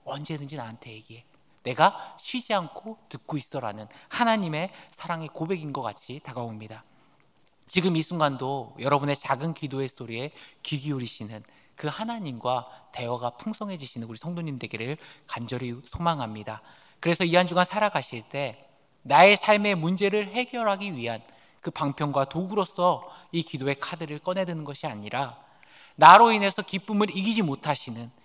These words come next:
우리 하나님 아버지와 내가 대화하기 위해서, 그분의 사랑을 더 충만하게 누리기 위해서, 그리고 내가 그분을 사랑하는 마음을 좀 더 하나님께 전하기 위해서 이 기도를 꺼내드시는 사랑하는 성도님 되시길 간절히 축원합니다.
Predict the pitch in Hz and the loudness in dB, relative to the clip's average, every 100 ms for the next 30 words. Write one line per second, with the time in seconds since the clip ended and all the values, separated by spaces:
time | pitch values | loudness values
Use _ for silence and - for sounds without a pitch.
0 | _ _ - 131 127 - 202 185 185 - | _ _ -12 -8 -8 -6 -4 -4 -8 -4
1 | 131 131 165 - 120 139 135 - - - | -2 0 0 -4 -6 -6 -6 -10 -16 -14
2 | 110 - - 120 143 135 123 139 110 107 | -12 -12 -6 -2 -2 -2 -8 -14 -14 -16
3 | - 117 - _ - - 190 208 220 214 | -18 -20 -20 _ -20 -2 2 6 8 12
4 | 214 208 202 190 - 285 277 254 233 208 | 12 10 4 0 0 2 4 4 2 -4
5 | 131 143 147 120 117 104 110 - _ _ | -8 -10 -10 -12 -14 -16 -20 -20 _ _
6 | _ 135 123 131 160 196 - - - 127 | _ -4 0 8 8 8 0 -14 -12 -8
7 | 127 131 - 196 175 180 165 107 120 147 | -6 -6 -2 -2 -2 -4 -2 -4 -4 -8
8 | - - - - 226 214 208 202 226 208 | -10 -18 -12 -4 -2 4 6 6 2 -4
9 | 160 - 165 - - _ - - 127 127 | -6 -6 -8 -8 -20 _ -18 -8 -4 -4
10 | 139 110 104 104 - 120 - - 113 - | -4 -10 -10 -10 -10 -12 -12 -14 -14 -12
11 | 123 120 113 160 185 175 123 - 110 110 | -12 -12 -8 -6 -4 -6 -10 -14 -20 -20
12 | _ _ _ - 135 127 123 156 151 143 | _ _ _ -4 -2 -2 -4 -8 -8 -8
13 | 117 - - 135 196 - - - 117 107 | -10 -10 -10 -8 -8 -12 -20 -14 -12 -10
14 | 104 107 - 175 147 107 104 101 | -10 -12 -6 -4 -4 -6 -8 -10